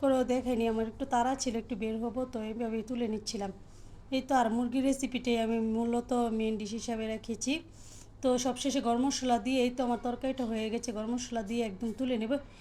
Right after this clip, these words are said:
একটু ঝুল ঝুল রাখবো, আমার ঝুল ঝুল মাংসটা খেতে ইচ্ছে করছিল, তাই এভাবে রান্না করে নিচ্ছি। দেখুন কালারটা কত সুন্দর এসেছে, মাশাআল্লাহ, কালারটা এত সুন্দর এসছে কি বলবো। আপনারা একবার এভাবে রান্না করে দেখবেন,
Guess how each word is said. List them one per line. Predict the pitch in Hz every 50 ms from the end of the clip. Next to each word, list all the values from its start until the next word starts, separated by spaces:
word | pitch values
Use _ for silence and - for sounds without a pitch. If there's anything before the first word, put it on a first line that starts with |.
| - - -
একটু | 285 - 277 277 202
ঝুল | 226 240 240 240 226 226
ঝুল | 240 226 220 240
রাখবো, | 240 214 196 220 214
আমার | 214 220 202 -
ঝুল | - 240 233 220 214
ঝুল | 247 233 226 214
মাংসটা | 208 208 208 - - 226 208 -
খেতে | 226 202 - 247 240 247 - 262
ইচ্ছে | 220 - 254 247 226
করছিল, | 240 240 247 - 247 262 254 254
তাই | 226 202 208
এভাবে | 214 214 220 202 202 196
রান্না | 190 190 196 190 185 180
করে | - 196 196 196
নিচ্ছি। | 202 190 - - 208 196 - - - - - - - - - - - -
দেখুন | - 247 247 247 247 220 220 -
কালারটা | 247 247 247 247 240 247 233 214 220
কত | 247 247 285 262 -
সুন্দর | - 240 233 233 233 240 233 214
এসেছে, | - - 214 - - 202 - - - - - - - - - - - - - - - - - - - - - - - - - - - - - - - - - - - - - - - - - - - - - - - - - - - - - - - - - -
মাশাআল্লাহ, | - 262 240 - 277 262 262 254 254 269
কালারটা | 269 269 262 254 254 254 247 247
এত | 247 320 285 - -
সুন্দর | 277 262 262 240 262 262 247 240
এসছে | 240 - - - - 254 233 208 202
কি | - - 240 208 233
বলবো। | 233 240 214 196 214 196 190 - - - - - - - - -
আপনারা | 262 - 262 262 247 240 240
একবার | 226 226 269 262 269
এভাবে | 254 254 240 240 233
রান্না | 233 240 240 233 220 -
করে | 226 214 202
দেখবেন, | 220 202 196 208